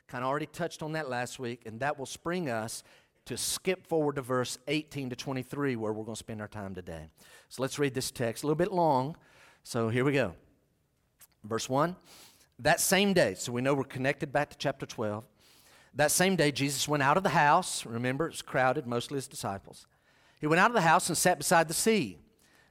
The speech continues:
That's how people taught in that day. Great crowds, like I said, probably thousands, great crowds gathered about him,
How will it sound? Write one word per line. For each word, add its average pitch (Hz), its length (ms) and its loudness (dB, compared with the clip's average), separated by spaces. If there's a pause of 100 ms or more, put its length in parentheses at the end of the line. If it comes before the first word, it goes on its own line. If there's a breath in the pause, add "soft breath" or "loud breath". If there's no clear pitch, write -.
(240 soft breath)
That's - 160 -8
how 127 180 2
people 120 360 -10
taught 175 260 4
in 123 60 -6
that 110 160 -4
day. 85 240 -12 (600 loud breath)
Great 214 360 4
crowds, 117 640 0
like - 120 -8
I 139 60 -2
said, 139 380 2
probably 156 440 2
thousands, 143 520 2
great 175 400 2
crowds 135 500 2 (100)
gathered 151 680 2
about 165 540 4
him, 92 280 -10